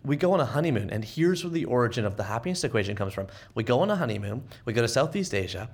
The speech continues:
I didn't tell her where we're going, by the way. I planned the whole trip as a secret. Like, she knew I was planning the honeymoon. It wasn't like, "So, you got gas to get to Guelph?" Like, it was like, no, no, we had something planned, but I planned it all. So I go, we go to Southeast Asia. On the flight home, she's like, "I'm not feeling very well. I kinda feel sick."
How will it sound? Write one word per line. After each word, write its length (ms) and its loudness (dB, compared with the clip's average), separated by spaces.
I 80 -6
didn't 160 0
tell 160 2
her 60 2
where 100 4
we're 140 4
going, 320 0
by 100 -4
the 100 -4
way. 160 -6
I 100 -2
planned 260 4
the 40 2
whole 220 2
trip 180 0
as 120 2
a 40 -2
secret. 400 -4
Like, 160 2
she 120 2
knew 300 4
I 60 6
was 120 4
planning 260 0
the 40 0
honeymoon. 300 -2
It 60 -2
wasn't 240 0
like, 260 -4
"So, 260 6
you 100 4
got 180 6
gas 280 4
to 60 -2
get 140 0
to 60 0
Guelph?" 380 4
Like, 140 6
it 100 8
was 100 6
like, 140 6
no, 160 8
no, 120 6
we 120 8
had 340 8
something 260 6
planned, 500 4
but 80 6
I 120 8
planned 300 2
it 60 4
all. 180 4
So 100 2
I 40 2
go, 100 6
we 160 2
go 80 4
to 60 6
Southeast 340 2
Asia. 240 4
On 140 4
the 80 4
flight 240 4
home, 160 4
she's 160 0
like, 120 0
"I'm 120 -6
not 200 0
feeling 300 2
very 140 0
well. 200 -2
I 60 -12
kinda 220 0
feel 160 0
sick." 360 2